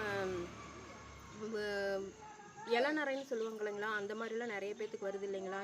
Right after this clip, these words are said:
இந்த த-, கருவேப்பிலை தழையை வந்து கரெக்டாக ஒரு மண்டலம், நாற்பத்தி எட்டு நாளைக்கு வந்து நீங்க வெறும் வயித்துல மோர்ல அரைச்சு சாப்பிட்டிங்கன்னா, நிச்சயமா அந்த ஒயிட் ஹேர்லாம் வந்து ப்ரௌன் ஹேராக மாறுறத வந்து நீங்க கண்ணார பார்க்கலாம்.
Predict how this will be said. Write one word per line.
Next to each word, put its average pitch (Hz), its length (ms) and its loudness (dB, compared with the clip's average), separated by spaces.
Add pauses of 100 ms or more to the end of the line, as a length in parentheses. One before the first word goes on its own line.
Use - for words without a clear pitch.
இந்த 190 160 -2
த-, 185 220 -4 (400)
கருவேப்பிலை 262 380 4
தழையை 220 260 2
வந்து 208 280 2 (480)
கரெக்டாக 302 460 4
ஒரு 233 140 8
மண்டலம், 226 480 2
நாற்பத்தி 247 380 2
எட்டு 208 260 0
நாளைக்கு 247 280 2
வந்து 202 280 2
நீங்க 240 220 2
வெறும் 214 340 2
வயித்துல 220 260 0 (100)
மோர்ல 233 400 0
அரைச்சு 196 300 -4 (480)
சாப்பிட்டிங்கன்னா, 220 520 0 (140)
நிச்சயமா 247 500 0
அந்த 220 200 0 (500)
ஒயிட் 220 280 0
ஹேர்லாம் 226 400 -2
வந்து 208 180 -2 (100)
ப்ரௌன் 202 280 -2
ஹேராக 214 280 -4
மாறுறத 196 320 -2
வந்து 214 160 -4
நீங்க 196 160 -4
கண்ணார 180 380 -4
பார்க்கலாம். 190 460 -6